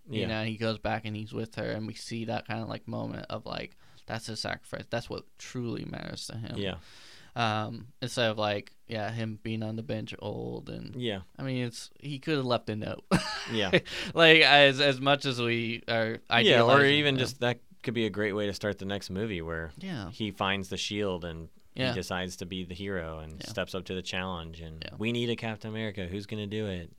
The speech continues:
Speaker 2: Nobody's w-, willing," and he does, you know?
Speaker 1: Yeah.
Speaker 2: I mean, so there's other ways to solve that than him being on the bench.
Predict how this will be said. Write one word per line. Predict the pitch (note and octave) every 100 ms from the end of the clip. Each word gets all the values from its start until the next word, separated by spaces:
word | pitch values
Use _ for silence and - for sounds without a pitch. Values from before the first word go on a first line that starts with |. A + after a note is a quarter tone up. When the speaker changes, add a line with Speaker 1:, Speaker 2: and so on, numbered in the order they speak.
| -
Speaker 2:
Nobody's | G#2 G#2+ A2 G#2+
w-, | G2+ -
willing," | G#2+ A2 G2+ F2+
and | D#2+
he | G2
does, | F#2 E2+ -
you | A2
know? | G2+ F#2
Speaker 1:
Yeah. | - - - -
Speaker 2:
I |
mean, | A#2+ A#2
so | E3 E3
there's | E3+ D#3+
other | C3+ A2+
ways | A2+ G#2+
to | -
solve | - G#2+ G#2
that | F#2 F2 D2+
than | F2 F2
him | F#2+ F2+
being | F2
on | F2 E2
the |
bench. | D2 E2 D#2+ - -